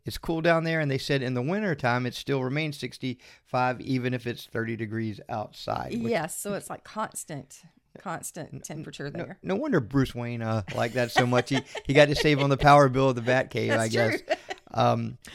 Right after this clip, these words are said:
Speaker 1: so,
Speaker 2: point.
Speaker 1: yeah, so, um, the original entrance was only a, about a foot, um, from top to bottom. And when you go in there and you see these massive caves that have been,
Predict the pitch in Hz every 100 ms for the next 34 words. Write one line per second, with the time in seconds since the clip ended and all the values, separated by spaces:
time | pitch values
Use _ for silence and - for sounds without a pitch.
0 | 349 - 254 147 139 320 202 - - 123
1 | 135 139 143 143 127 165 175 185 320 254
2 | 156 139 190 - 139 - - - - 143
3 | 143 185 208 202 170 - 143 - 139 143
4 | 135 123 - 160 156 - _ _ _ 135
5 | 131 123 - - 131 151 123 - 123 143
6 | 139 123 110 - - - 139 131 135 156
7 | 180 165 156 147 135 131 117 131 135 -
8 | 139 123 117 117 131 143 143 123 - 135
9 | 127 127 113 113 113 - - - - 120
10 | 107 123